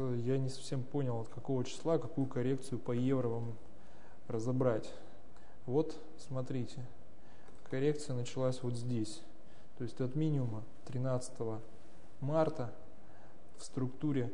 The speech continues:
у неё одно было движение. Вот в этом движении два импульса, был один и второй. И вот тут новый импульс развивается, в котором один импульс. И вот второй импульс, в котором завершения ещё никакого нет. То есть, скорее всего, мы идём ещё выше.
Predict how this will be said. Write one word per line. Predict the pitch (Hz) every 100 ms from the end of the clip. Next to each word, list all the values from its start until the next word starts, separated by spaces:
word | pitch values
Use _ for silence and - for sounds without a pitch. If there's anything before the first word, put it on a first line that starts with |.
| -
у | -
неё | 123 123 120
одно | 127 160
было | 151 135
движение. | 123 123 120 123 117 113 104 - - - - -
Вот | 120 120
в | 139
этом | 135 120
движении | 120 120 127 117 113
два | 117 135 139
импульса, | 131 123 120 - 113
был | 110 117
один | 120 123 143 143 - - - - - -
и | -
второй. | - 131 127 120 110 - - - - - - - -
И | -
вот | 160
тут | 156 165
новый | 156 151 135
импульс | 143 135 120 110
развивается, | 127 120 131 151 139 127 -
в |
котором | - 120 131 135
один | 143 147 170
импульс. | 135 113 - - - - - - - - - - - -
И | 180
вот | 147
второй | - 131 127 117
импульс, | - 117 110 123
в | -
котором | - 127 143 127
завершения | 131 131 - 156 131
ещё | 127 -
никакого | 120 - 127
нет. | 135 131 -
То | 113
есть, | 107
скорее | - 123 123
всего, | - 120
мы | 120
идём | 127 127
ещё | 123 -
выше. | 165 139 - 120